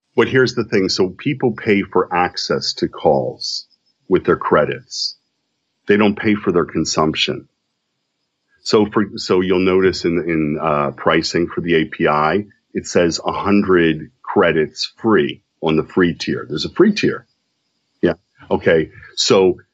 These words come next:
let's say you've got something small and you're gonna need seventy, eighty credits a month. This is really, really small, ridiculously small. But you know what? You pay for,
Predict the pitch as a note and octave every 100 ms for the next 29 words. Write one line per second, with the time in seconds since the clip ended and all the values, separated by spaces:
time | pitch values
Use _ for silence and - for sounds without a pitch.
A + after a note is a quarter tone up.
0 | _ _ - A2+ A2 - A2 G2 F#2 F2
1 | F2+ F2 F2 - F2 E2 E2 D#2+ - G#2
2 | G#2 E2+ D#2 F2+ F2 E2+ D#2+ E2+ E2 D#2+
3 | D#2+ D#2+ D2+ D2 - _ _ _ - -
4 | G2+ F#2+ F#2 E2+ E2+ - F2+ F2 E2 D#2
5 | D2+ D2 C2+ _ _ - F2 D#2 D#2 -
6 | D#2+ C#2+ C2 F2 D#2+ C#2+ D#2 F2+ D#2+ D#2
7 | F#2+ - - F2 C2 A#1+ - F#2+ E2+ D#2+
8 | E2 C#2+ - D2 C#2+ - _ - - D#2+
9 | D2 C#2 - - - _ _ - F2+ A#2
10 | A2 G2+ F#2 G2+ A#2 _ _ _ G#2 G#2
11 | - G#2+ G2+ F#2 G2 E2+